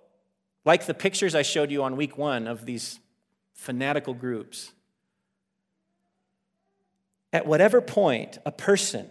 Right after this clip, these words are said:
or a group of people choose to ignore his word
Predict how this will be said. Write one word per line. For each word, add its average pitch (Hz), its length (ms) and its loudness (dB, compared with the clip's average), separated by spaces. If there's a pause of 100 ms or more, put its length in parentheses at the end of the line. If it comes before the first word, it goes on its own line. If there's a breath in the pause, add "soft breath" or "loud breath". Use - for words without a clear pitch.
(240)
or 151 140 8
a 143 60 6
group 160 420 -2
of 180 140 -2
people - 520 -8 (720)
choose 180 520 0
to 165 500 -2
ignore 151 480 0
his 170 240 0
word 117 380 -4